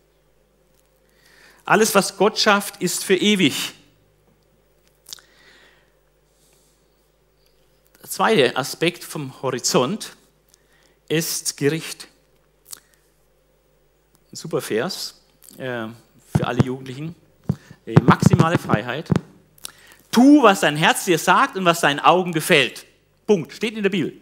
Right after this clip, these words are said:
Geht allerdings noch ein bisschen weiter.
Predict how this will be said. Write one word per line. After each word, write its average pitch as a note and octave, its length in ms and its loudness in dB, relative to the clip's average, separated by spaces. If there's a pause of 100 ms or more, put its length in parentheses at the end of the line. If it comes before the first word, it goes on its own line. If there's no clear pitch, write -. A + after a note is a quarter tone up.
(1800)
Geht D#3 220 -6
allerdings C#3+ 260 -8
noch C3 80 -12
ein - 60 -16
bisschen C3 260 -12
weiter. G2 340 -6